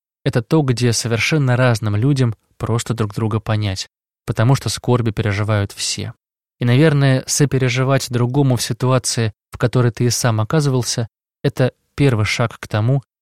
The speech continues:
чтобы этого другого полюбить. А значит, тема страдания и сострадания тесно связана с темой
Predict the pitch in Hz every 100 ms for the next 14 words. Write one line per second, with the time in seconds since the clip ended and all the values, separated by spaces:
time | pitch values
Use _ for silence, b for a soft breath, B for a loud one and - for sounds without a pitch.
0 | _ - 123 107 117 113 110 107 110 110
1 | 117 104 98 _ _ - 107 110 107 101
2 | - - _ _ _ _ 120 143 147 202
3 | - _ - 139 120 - 117 110 135 139
4 | 131 120 120 117 - - 139 135 - 117
5 | 113 120 110 107 110 _ _ _ - 156
6 | 123 - 123 113 110 101 - 113 104 101